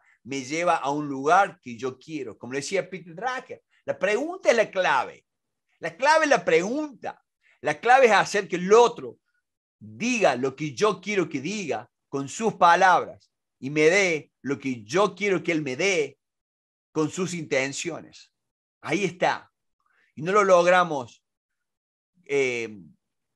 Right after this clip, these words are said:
insistiendo y tratando de buscar ese sí. Ese sí nos puede salir mucho más caro de lo que hay. Tengamos presente la importancia que tiene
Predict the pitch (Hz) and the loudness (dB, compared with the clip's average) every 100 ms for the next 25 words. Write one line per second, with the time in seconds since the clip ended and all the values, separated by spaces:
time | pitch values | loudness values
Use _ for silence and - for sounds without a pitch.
0 | _ _ _ _ 143 135 139 123 - 160 | _ _ _ _ -14 -10 -10 -12 -10 -6
1 | 151 143 123 107 _ 127 139 147 147 127 | -6 -6 -10 -10 _ -8 -6 -4 -6 -8
2 | 120 143 135 127 117 - 156 139 92 _ | -6 -4 -4 -8 -12 -10 -10 -10 -12 _
3 | _ _ _ _ 110 127 - 160 147 - | _ _ _ _ -14 -12 -10 -8 -8 -2
4 | 143 123 127 139 135 135 127 _ 165 156 | -2 -2 -8 -10 -10 -10 -10 _ 0 2
5 | 151 117 - _ _ _ 127 131 127 117 | 2 -2 -8 _ _ _ -12 -12 -8 -8
6 | 90 _ _ _ 175 196 240 233 - 180 | -8 _ _ _ -8 -6 -4 -6 -4 -4
7 | 165 160 - 254 214 160 104 - _ _ | -4 -4 -2 -2 -4 -12 -14 -16 _ _
8 | _ 151 156 - 165 165 160 220 214 180 | _ -6 -4 -2 -2 -2 0 -2 0 -6
9 | 156 147 175 190 160 127 | -8 -10 -12 -12 -10 -12